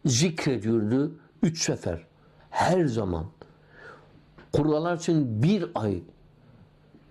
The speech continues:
Ne oldu, Allah Teala isticabe etti. Bunlar hepsi öldü. Onun için duada biz ne yapacağız? Bunlar hepsi, ne oldu? Bedir'de hepsi öldü. Resulullah dedi, "Bize vaat ettiğimizi gördük, siz de gördünüz mü?"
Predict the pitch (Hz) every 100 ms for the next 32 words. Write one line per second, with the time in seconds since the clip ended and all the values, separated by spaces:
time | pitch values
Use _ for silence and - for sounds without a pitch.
0 | - 165 190 139 120 113 101 110 120 127
1 | - 110 101 90 85 80 - - _ _
2 | - - _ - 107 101 120 123 92 85
3 | - - _ _ _ _ _ _ - 117
4 | 190 - 165 170 - _ - 101 107 107
5 | 120 117 156 156 151 147 165 113 107 107
6 | 127 160 - - - - 110 139 117 120
7 | 165 - 135 120 - - - - 139 208
8 | 160 147 135 139 151 156 151 160 156 160
9 | 156 147 165 147 135 151 160 143 151 151
10 | 147 143 - - 127 131 147 151 156 151
11 | 151 - 151 156 143 151 156 156 156 -
12 | 143 156 156 160 190 294 147 95